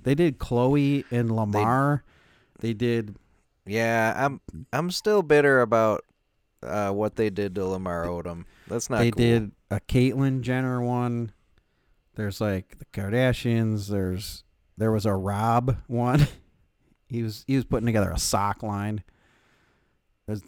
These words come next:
Speaker 1: then they
Speaker 2: Sure.
Speaker 1: opened the store in Miami. It was like, "Khloe and, K-, Khloe and Kourtney take Miami."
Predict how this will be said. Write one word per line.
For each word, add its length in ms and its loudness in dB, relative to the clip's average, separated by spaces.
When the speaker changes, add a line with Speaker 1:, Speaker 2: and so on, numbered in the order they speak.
Speaker 1:
then 160 0
they 100 2
Speaker 2:
Sure. 180 4
Speaker 1:
opened 220 0
the 80 0
store 380 0
in 80 2
Miami. 340 0
It 40 0
was 100 -4
like, 200 -2
"Khloe 500 4
and, 160 -2
K-, 80 -20
Khloe 460 -2
and 120 -4
Kourtney 560 -2
take 280 0
Miami." 680 4